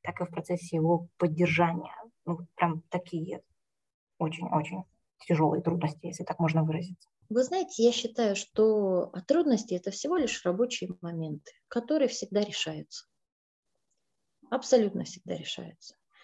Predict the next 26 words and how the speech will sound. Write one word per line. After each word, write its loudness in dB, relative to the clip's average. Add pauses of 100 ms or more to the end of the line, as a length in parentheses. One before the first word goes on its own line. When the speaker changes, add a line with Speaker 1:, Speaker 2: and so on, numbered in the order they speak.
(480)
Speaker 2:
И, 4
э, -2
всегда 4
можно 2
найти -2
и -2
возможности, 2
можно 4
найти -4
людей, 2
которые -2
готовы -2
помочь. -6 (420)
И 2
так -2
как, -6
а, -4
в -20
Кустанае 0
я 0
столкнулась -4
с -14
тем, -2
что -4 (380)
нас, 0
а, -2